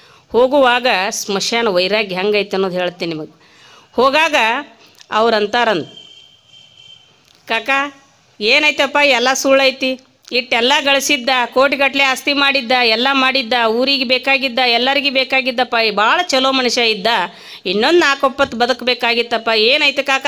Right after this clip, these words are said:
ಎಲ್ಲ ಖಾಲಿ ಐತಿ, ಒಂದು ಸಿಗರೇಟ್ ಇದ್ರತ್ತ" ಅಂತನವ. ಅಲ್ಲೇ ಬಾಜು ಹೋಗ್ತಿರ್ತಾರೆ, "ಎಲ್ಲ ಖಾಲಿ ಐತೆ" ಅಂತಾರ, "ಒಂದು ಸಿಗರೇಟ್ ಇದ್ರತ್ತ" ಅಂತಾರ.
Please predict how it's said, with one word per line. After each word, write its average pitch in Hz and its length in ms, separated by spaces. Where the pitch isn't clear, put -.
ಎಲ್ಲ 277 220
ಖಾಲಿ 277 260
ಐತಿ, 269 160
ಒಂದು 269 160
ಸಿಗರೇಟ್ 226 400
ಇದ್ರತ್ತ" 190 320
ಅಂತನವ. 170 580
ಅಲ್ಲೇ 320 260
ಬಾಜು 311 320
ಹೋಗ್ತಿರ್ತಾರೆ, 349 640
"ಎಲ್ಲ 285 200
ಖಾಲಿ 330 360
ಐತೆ" 349 160
ಅಂತಾರ, 330 280
"ಒಂದು 320 120
ಸಿಗರೇಟ್ 277 400
ಇದ್ರತ್ತ" 247 340
ಅಂತಾರ. 165 460